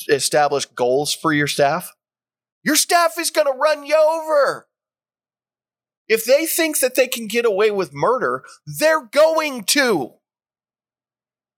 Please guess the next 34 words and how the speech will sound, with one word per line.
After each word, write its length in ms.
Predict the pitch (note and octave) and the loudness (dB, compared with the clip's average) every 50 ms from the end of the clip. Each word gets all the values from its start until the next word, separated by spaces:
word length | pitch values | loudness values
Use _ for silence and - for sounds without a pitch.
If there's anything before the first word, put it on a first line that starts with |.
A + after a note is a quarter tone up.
| _ _ _ _ _ _ _ _ _ _ _ _ _ _ _ - - - | _ _ _ _ _ _ _ _ _ _ _ _ _ _ _ -20 -8 -6
'Cause 140 | A3+ B3 | -4 0
guess 240 | - D4+ D4 D4+ - | 2 2 2 2 0
what? 420 | - C#4 D4 D4+ D4+ C4+ - - _ _ _ _ _ _ _ _ - | -2 0 2 2 2 0 0 -4 _ _ _ _ _ _ _ _ -4
The 120 | G#3+ A3+ | -2 2
only, 400 | G#3 A#3+ C4+ D#4 E4+ D4 - - G3 | 2 2 2 2 -2 -4 -4 -6 -2
the 140 | G#3 A3+ A3+ | -2 0 0
people 380 | - C4+ C#4 - E4 D#4 C4+ | 0 -4 -2 -2 -2 -2 0
that 140 | B3 A#3+ A3 | -2 -2 2
have 200 | G3 G#3+ G3+ F#3+ | 2 0 0 0
the 60 | F#3 | -6
most 340 | E3+ E3 G3 B3 B3 - - | -4 -2 -2 0 0 -2 -2
interest 380 | G3+ G#3+ G#3+ - G#3+ G3+ - G#3 | -2 0 0 2 2 2 0 0
in 80 | F#3 | 0
the 60 | F3+ | -2
company, 360 | F3 F3+ F3 E3+ E3+ C#3 C3 B2+ | 0 2 0 0 2 0 -2 -2
the 100 | B2+ - | -2 -2
people 280 | - A3+ A3 A#3+ G#3+ | -4 -2 -2 0 0
that 140 | F#3+ D#3 - | 0 -2 -4
care 300 | - - A3 A#3 A3+ A#3 | -4 -2 0 0 0 0
the 120 | G#3+ G3 | -2 -4
most 340 | F3 F3 F#3 G#3 G3+ - - | -2 0 0 0 0 -4 -6
about 260 | F3 E3+ F3 E3+ E3+ | -2 0 0 0 0
the 60 | - D#3 | -4 -10
business, 640 | C#3+ - G3 G3 E3 D3 C#3+ C#3 B2+ - - - _ _ _ _ _ _ _ _ _ _ _ - | -6 -2 -2 0 0 0 -2 -2 -2 -2 -6 -10 _ _ _ _ _ _ _ _ _ _ _ -10
who 100 | - D#3+ | -10 -8
care 240 | - - G3+ F#3+ F3+ | -4 -2 -2 -2 -2
most 400 | D3 D3+ E3+ A3 A3+ G#3+ - - | -2 -2 0 0 0 -2 -4 -6
about 260 | G#3 F#3+ F#3+ F#3+ E3+ | -2 0 0 0 0
the 80 | F3 E3 | -2 -8
profits, 480 | - - D#3 C3+ B2+ B2 C#3 C3 - - | -6 -2 0 0 0 0 -2 -4 -4 -6
who 80 | D3+ | -8
care 240 | D3 - E3+ D#3 D3+ | -6 -4 -2 -2 -2
most 400 | C#3+ C#3+ E3 G3+ A3+ G#3+ - - | 0 0 -2 0 0 -2 -4 -6
about 400 | G#3 E3+ F3 D#3+ D#3+ D3+ D3 | -4 -2 0 0 0 0 -2